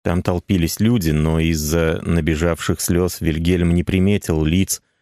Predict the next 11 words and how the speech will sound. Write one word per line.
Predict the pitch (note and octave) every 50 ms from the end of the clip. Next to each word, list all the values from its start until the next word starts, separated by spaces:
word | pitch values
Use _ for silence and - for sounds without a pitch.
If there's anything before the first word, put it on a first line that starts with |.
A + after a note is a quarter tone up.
| _ _ _
кроме | - F#2 F#2+ F#2+ F#2 F2+ E2+
розового | E2+ F#2+ G#2+ G#2+ F#2 F2+ F#2+ F#2 F#2 F2 F2+ F#2 F2+ F2+ - - _ _
Панаева, | - F#2 F2+ F2+ F#2 G2+ G2 E2+ D2+ C#2 C#2 C#2
который | - F2+ D#2+ - E2+ E2 D#2+ D#2+ D#2
почему-то | - - F2+ D#2+ - - F2+ F2 E2+ D#2+ - F2+
держал | D#2+ D#2 E2+ D#2+ D#2 D2 F#2+ F#2 E2+
платок | - - F2 E2+ D#2+ - - D#2 - -
наготове. | E2 D#2 D2 D#2 D2 - - D#2+ D2+ C#2+ C#2+ D2+ D2+ - _ _ _ _ _ _ _ _ _ _ _ _ _ _ -
Увидя | F#2+ F#2 G2 A2 C3+ C3 G#2 G#2+
Вильгельма, | G#2 G2 G#2 F#2+ F2 D#2+ G2 A#2 B2+ A#2+ G#2 F2+ E2+
окружающие, | D#2 - - F2 E2 D2 F2 G#2+ G#2+ G2 - - - - F2+ E2+ D#2+ D2+